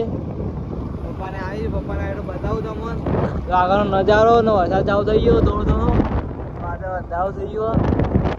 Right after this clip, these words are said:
થોડો થોડો વરસાદ આવે છે. જો નજારો. આ વરસાદ ચાલુ જ છે અત્યારે. જો પપ્પાને આવી.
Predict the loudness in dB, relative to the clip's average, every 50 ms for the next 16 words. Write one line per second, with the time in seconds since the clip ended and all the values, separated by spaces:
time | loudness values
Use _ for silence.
0 | -6 -10 -14 -14 -16 -16 -16 -16 -14 -14 -14 -16 -14 -14 -12 -10 -8 -8 -8 -8
1 | -8 -8 -8 -10 -10 -10 -8 -6 -4 -2 -2 -2 -2 -2 -4 -4 -4 -4 -4 -4
2 | -6 -10 -12 -12 -12 -14 -14 -12 -12 -12 -12 -12 -12 -14 -14 -14 -16 -16 -16 -18
3 | -16 -16 -16 -16 -16 -16 -16 -16 -16 -16 -16 -16 -14 -14 -14 -12 -12 -10 -8 -8
4 | -6 -6 -4 -2 -2 -2 -2 -2 -2 -2 0 0 -2 -2 -4 -6 -6 -8 -8 -12
5 | -12 -10 -10 -10 -10 -10 -12 -12 -12 -10 -10 -8 -10 -10 -10 -12 -12 -12 -10 -8
6 | -8 -6 -4 -4 -4 -2 -4 -4 -6 -8 -10 -10 -8 -6 -4 -4 -2 -2 -2 -2
7 | -4 -4 -6 -8 -10 -10 -10 -12 -12 -12 -12 -12 -12 -12 -10 -8 -8 -6 -4 -2
8 | 0 2 4 4 4 4 4 2 2 2 2 0 0 0 0 2 2 2 0 2
9 | 2 2 4 4 4 4 2 0 0 0 0 0 0 0 2 0 0 0 0 0
10 | 0 0 0 2 2 2 2 2 0 0 -2 -2 -4 -4 -6 -8 -10 -10 -10 -10
11 | -12 -12 -10 -8 -6 -4 -2 -2 -2 -2 -4 -4 -6 -6 -6 -8 -8 -10 -10 -12
12 | -10 -10 -10 -8 -8 -10 -8 -4 -4 -4 -2 -2 -2 -2 0 0 0 0